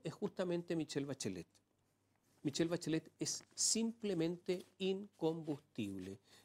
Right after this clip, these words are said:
Lo dicen todas las encuestas. Y el otro frente que tiene es José Antonio Kast. La derecha tradicional, esa derecha que promete el orden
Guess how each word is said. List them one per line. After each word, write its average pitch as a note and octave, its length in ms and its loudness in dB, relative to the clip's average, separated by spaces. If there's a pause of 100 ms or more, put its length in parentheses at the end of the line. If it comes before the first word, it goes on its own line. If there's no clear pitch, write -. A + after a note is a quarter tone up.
Lo C#3 160 6
dicen F3 400 4 (180)
todas F#3+ 460 0
las E3 180 4
encuestas. - 760 2 (1160)
Y C#3+ 80 -2
el B2 80 2
otro D3+ 380 2
frente E3+ 460 2
que D#3+ 100 -4
tiene G3+ 320 -2 (360)
es C#3+ 100 -4
José C#3+ 220 -2
Antonio F3 280 -2
Kast. - 340 -4 (1500)
La C#3 140 6
derecha C#3+ 300 4
tradicional, C3+ 720 2 (640)
esa D#3+ 240 6
derecha D#3 340 2
que D3 80 2
promete D3+ 500 4
el C#3+ 220 8
orden D#3 520 4